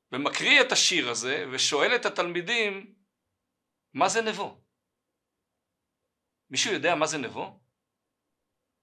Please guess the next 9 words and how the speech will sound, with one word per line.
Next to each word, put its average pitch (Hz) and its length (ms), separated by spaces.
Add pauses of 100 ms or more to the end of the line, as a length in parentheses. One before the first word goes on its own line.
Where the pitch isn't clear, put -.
(220)
באיזה 156 480
מטאפורה 190 680
משתמשת 170 600
המשוררת? 147 960 (340)
מה 135 160
היא 214 100
מסמלת 180 840 (640)
במילים 131 420
האלה? 92 240